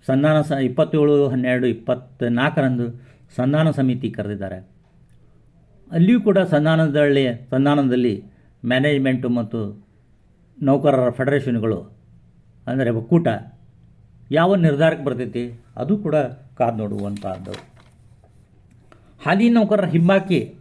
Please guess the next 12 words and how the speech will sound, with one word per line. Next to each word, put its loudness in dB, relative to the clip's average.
ವೇತನ 0
ಮೂವತ್ತೆಂಟು, -2
ಮೂವತ್ತೆಂಟು -2
ತಿಂಗಳು -2
ಬಾಕಿ -2
ಇದೆ -8
ಮತ್ತು -2
ಈಗಾಗಲೇ 2
ಪರಿಷ್ಕೃತ 0
ದಿನಾಂಕ 0
ಒಂದು 0
ಒಂದು 2